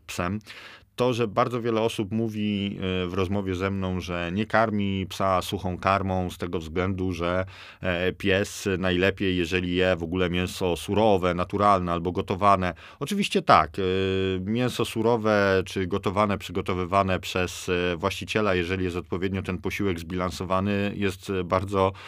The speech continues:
e, istotny dla psa. Ale jeżeli właśnie podczas, e, naszego wyjazdu musimy zostawić psa, czy to w hotelu, czy z osobą, e, znajomą, no to, e, wtedy się, e, robi problem. I, e, ja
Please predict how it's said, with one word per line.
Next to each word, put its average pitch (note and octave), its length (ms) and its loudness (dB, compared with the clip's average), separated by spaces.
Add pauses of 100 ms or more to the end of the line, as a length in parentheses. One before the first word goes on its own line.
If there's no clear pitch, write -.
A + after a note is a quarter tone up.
(260)
e, F#2 460 2
istotny G2+ 460 0
dla D#2+ 160 0
psa. D#2 400 -4
Ale G2 380 4 (280)
jeżeli F#2+ 500 2
właśnie F2+ 500 -2
podczas, - 500 -6
e, F#2 280 0
naszego F#2 360 -2
wyjazdu F2+ 520 2
musimy E2+ 380 -2
zostawić E2+ 520 -2
psa, E2+ 340 -4
czy - 120 -10
to G2 120 -4
w - 40 -8
hotelu, E2 560 0
czy F#2+ 240 -2
z - 80 -10
osobą, F2+ 640 0 (380)
e, F#2 280 0
znajomą, G2+ 540 2
no G#2+ 120 0
to, A2 260 0 (320)
e, F#2 40 -8
wtedy A2 360 0
się, G2+ 180 0
e, G2+ 280 2 (340)
robi G2+ 240 2
problem. E2 500 0 (100)
I, G2+ 360 0 (760)
e, G2 60 0
ja G#2+ 440 2